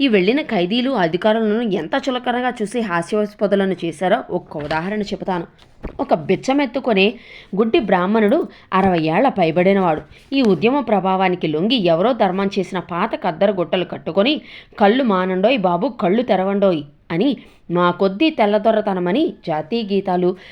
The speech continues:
ప్రబోధాత్మక గీతాలు పాడుకుంటూ అడుక్కు తింటున్న ఈ అంధుణ్ణి సూర్యుడు అస్తమించిన బ్రిటిష్ సామ్రాజ్యాన్ని కూలదోయడానికి కుట్ర పన్నుతున్నాడని ఆరోపణ చేసి కోర్టు ముందు హాజరుపరిచారు.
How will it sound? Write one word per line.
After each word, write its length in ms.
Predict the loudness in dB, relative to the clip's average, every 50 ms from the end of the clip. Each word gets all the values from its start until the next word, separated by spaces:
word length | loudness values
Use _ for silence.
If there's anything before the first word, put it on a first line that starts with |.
| -20 -20 -18 _ 0
ప్రబోధాత్మక 720 | 0 2 2 2 2 2 2 0 0 -2 -4 -4 -2 -4
గీతాలు 420 | -2 0 0 2 2 2 2 2
పాడుకుంటూ 640 | 0 -2 -4 -4 -4 -4 -4 -4 -2 -2 -2 -2 -2 -4 -10 -18 _ _ _ -4 0
అడుక్కు 300 | 0 2 2 2 0 0
తింటున్న 320 | 0 0 -2 -2 -2 -2 -2
ఈ 280 | -2 -2 0 0 0
అంధుణ్ణి 500 | 0 0 0 2 2 2 2 0 -2 -4 -6 -12 -20 -20 -20
సూర్యుడు 480 | -12 -2 2 2 4 4 2 0 0 0
అస్తమించిన 680 | 0 0 0 -2 0 0 0 0 0 -2 -2 0 0 0
బ్రిటిష్ 360 | 0 -2 -4 -4 -4 -4 -4
సామ్రాజ్యాన్ని 640 | -4 -6 -4 -2 2 2 2 2 2 0 0 0 0
కూలదోయడానికి 880 | -2 -2 -2 0 0 2 0 2 0 0 0 0 0 -2 -2 -2 -4 -6 -8 -6
కుట్ర 320 | -4 -4 -4 -2 -2 -2 -2
పన్నుతున్నాడని 920 | -2 0 -2 -2 -2 -2 -2 -2 -2 -2 -2 -2 0 0 0 -2 -2 -4 -8
ఆరోపణ 440 | -6 -4 -2 0 0 0 0 -2 -4
చేసి 360 | -6 -6 -6 -6 -4 -4 -4
కోర్టు 420 | -6 -6 -6 -6 -6 -4 -4 -4
ముందు 180 | -4 -2 -4 -4
హాజరుపరిచారు. 760 | -6 -6 -6 -6 -4 -6 -4 -4 -6 -6 -4 -4 -4 -4 -6